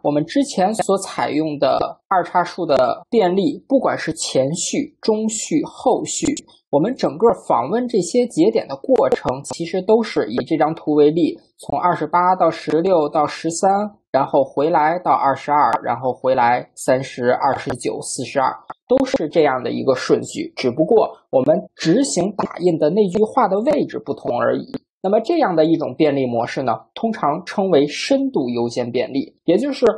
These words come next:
我们在一开始首先尝试着走到最深。那么在我这个例子里，首先尝试着就会走到十三，走不通了以后才会再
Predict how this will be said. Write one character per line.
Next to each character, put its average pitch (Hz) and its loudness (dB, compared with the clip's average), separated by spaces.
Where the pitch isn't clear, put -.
我 - 2
们 214 0
在 240 2
一 247 -6
开 269 0
始 - -4
首 - -4
先 226 0
尝 151 -4
试 - 0
着 139 0
走 - -4
到 147 2
最 165 2
深。 220 0
那 185 -4
么 170 0
在 156 2
我 123 2
这 151 -2
个 131 -2
例 135 -2
子 123 -4
里， - -4
首 120 -2
先 220 2
尝 143 -4
试 143 -4
着 117 4
就 127 -2
会 120 0
走 117 -6
到 120 0
十 - -6
三， 202 0
走 - 2
不 170 -2
通 269 2
了 247 2
以 131 -2
后 - -2
才 - -4
会 123 0
再 120 0